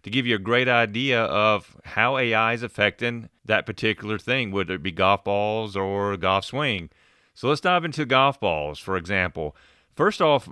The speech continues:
all these major manufacturers are starting to use A I when it comes to how to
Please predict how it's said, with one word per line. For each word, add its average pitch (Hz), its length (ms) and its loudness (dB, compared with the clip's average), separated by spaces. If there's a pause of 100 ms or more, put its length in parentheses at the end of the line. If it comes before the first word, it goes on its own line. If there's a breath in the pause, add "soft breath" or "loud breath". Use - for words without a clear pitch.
(100)
all 147 140 2
these 202 180 -6
major 131 320 -2
manufacturers 110 1000 -2
are 95 200 -2
starting 113 380 -4
to 101 60 -6
use 101 280 -4
A 98 200 2
I 101 260 2
when 92 140 -6
it 85 100 -10
comes 110 340 -6
to 92 200 -6
how 131 480 -2
to 123 640 -4